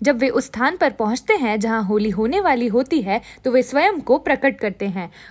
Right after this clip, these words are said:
उन्हें एनिक की सहायता करने के प्रयास के लिए मौत की सजा सुनाई जाती है,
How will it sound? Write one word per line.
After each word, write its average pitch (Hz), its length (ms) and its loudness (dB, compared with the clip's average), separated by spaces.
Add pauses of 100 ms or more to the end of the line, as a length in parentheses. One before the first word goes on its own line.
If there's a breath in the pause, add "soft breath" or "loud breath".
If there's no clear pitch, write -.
उन्हें 285 360 2 (120)
एनिक 370 300 0
की 392 100 6
सहायता 214 600 0
करने 262 320 -2
के 330 140 -4
प्रयास 226 420 0
के 254 160 -2
लिए 202 200 -2
मौत 247 300 2
की 370 120 0
सजा 233 260 -2
सुनाई 220 360 -2
जाती 196 340 -2
है, 175 220 -8